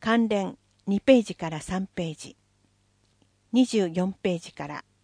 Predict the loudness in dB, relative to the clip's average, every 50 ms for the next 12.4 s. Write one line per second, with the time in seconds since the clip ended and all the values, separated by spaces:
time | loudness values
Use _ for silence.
0 | _ 2 2 2 2 2 -2 -6 -6 -4 -6 -6 -6 -4 -4 -6 -4 -4 -8 -10
1 | -14 -18 -18 -20 _ _ _ _ _ _ _ _ _ _ _ _ _ _ _ _
2 | _ _ _ _ _ _ _ _ _ _ _ _ _ _ _ _ _ _ -4 -4
3 | -4 -2 -4 -6 -6 -6 -6 -8 -12 _ _ _ -6 -4 -4 -2 -4 -4 -8 -12
4 | -16 _ _ _ _ _ _ _ _ _ _ _ _ _ _ _ _ _ _ _
5 | _ _ _ _ _ _ _ _ _ _ _ -8 -4 -4 -4 0 2 4 4 4
6 | 4 2 0 -2 0 -2 -2 -2 0 -2 -2 -4 -6 -10 _ _ _ _ _ _
7 | _ _ _ _ _ _ _ _ _ _ _ _ _ _ _ _ _ _ _ -4
8 | 2 4 4 4 6 4 2 4 4 2 2 0 -2 -2 0 -2 -2 -2 -2 _
9 | _ _ _ _ _ _ _ _ _ _ _ _ _ _ _ -4 0 2 4 4
10 | 4 4 2 0 -2 -2 -2 -4 -2 -2 0 0 0 0 -2 -2 -2 -4 -2 0
11 | 0 2 2 2 0 -4 -12 -4 -2 0 0 0 -2 -4 -4 -4 -6 -6 -4 -6
12 | -4 -4 -6 -6 -6 -8 -8